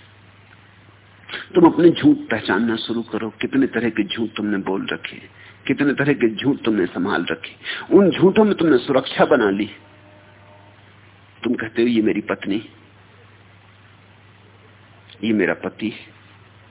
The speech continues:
तुम बिल्कुल अकेले हो, न कोई पत्नी है, न कोई पति है,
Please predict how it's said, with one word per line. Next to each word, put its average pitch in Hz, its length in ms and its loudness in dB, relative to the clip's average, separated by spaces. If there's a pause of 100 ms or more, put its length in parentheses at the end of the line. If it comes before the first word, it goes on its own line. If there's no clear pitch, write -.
(520)
तुम 214 160 8
बिल्कुल 233 300 8
अकेले 226 400 8
हो, 131 260 4 (680)
न 156 100 4
कोई 190 180 6
पत्नी 190 400 4
है, 190 100 8
न 180 100 6
कोई 180 200 4
पति 170 340 0
है, - 140 -14